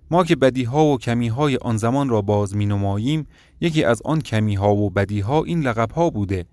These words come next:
و به هیچ راه نبایستی آنها را نشان ندهیم و دیگر گردانیم. راست است که لقب از میان رفته،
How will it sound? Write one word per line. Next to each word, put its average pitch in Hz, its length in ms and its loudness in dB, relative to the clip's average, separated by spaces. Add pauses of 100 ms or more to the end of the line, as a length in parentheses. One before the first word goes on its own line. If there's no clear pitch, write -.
(280)
و 113 100 2
به 110 80 2
هیچ 147 360 -2
راه 127 420 2
نبایستی 120 580 -2
آنها 95 320 -2
را 95 140 -2
نشان 101 400 -4
ندهیم 131 440 -2 (320)
و 107 80 2
دیگر 104 340 2
گردانیم. 87 640 0 (640)
راست 131 320 4
است 92 260 -4 (320)
که 110 100 -2
لقب 101 360 0
از 107 180 -4
میان 98 260 0
رفته، 92 380 -4